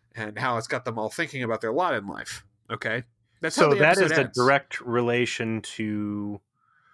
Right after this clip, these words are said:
Speaker 2: what was the psycho murderer aliens guy, uh, episode of Voyager where the, the
Speaker 1: Yeah, yeah, where B'Elanna gets all fucked up. <laughs>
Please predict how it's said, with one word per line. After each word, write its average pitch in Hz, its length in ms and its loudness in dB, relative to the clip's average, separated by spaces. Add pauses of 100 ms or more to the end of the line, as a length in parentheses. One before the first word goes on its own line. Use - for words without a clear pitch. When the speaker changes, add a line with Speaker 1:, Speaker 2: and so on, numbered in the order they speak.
(300)
Speaker 2:
what 185 100 2
was 151 160 2
the 113 100 -2
psycho 113 540 2
murderer 101 720 0
aliens 101 880 -4 (220)
guy, 95 560 2 (180)
uh, 95 360 -4 (520)
episode 107 380 -2
of 92 100 -4
Voyager 95 640 -2
where 104 320 0 (160)
the, 98 260 0 (100)
the 381 80 -2
Speaker 1:
Yeah, 392 160 -2
yeah, 370 140 -2
where 320 160 -2
B'Elanna 277 520 0
gets 220 220 -4
all 233 140 0
fucked - 400 -6
up. 254 300 -4
<laughs> - 40 -8